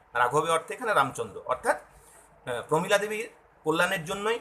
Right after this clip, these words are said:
লঙ্কাপুরীর কল্যাণের জন্য, লঙ্কাপুরীর ভালোর জন্য ইন্দ্রজিৎ মেঘনাদ খুব তাড়াতাড়ি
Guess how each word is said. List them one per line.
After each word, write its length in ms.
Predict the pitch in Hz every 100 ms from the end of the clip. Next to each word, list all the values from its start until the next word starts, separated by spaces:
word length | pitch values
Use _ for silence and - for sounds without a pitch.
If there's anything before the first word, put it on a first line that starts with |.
| - 131
লঙ্কাপুরীর 540 | 135 147 196 196 196
কল্যাণের 440 | 165 156 160 170
জন্য, 180 | 151 190
লঙ্কাপুরীর 500 | 180 143 143 143 147
ভালোর 300 | 127 120 147
জন্য 300 | 151 175 220 - - _ -
ইন্দ্রজিৎ 360 | 135 151 160 139
মেঘনাদ 340 | 127 151 208 - -
খুব 240 | - 180 156
তাড়াতাড়ি 440 | 123 143 156 151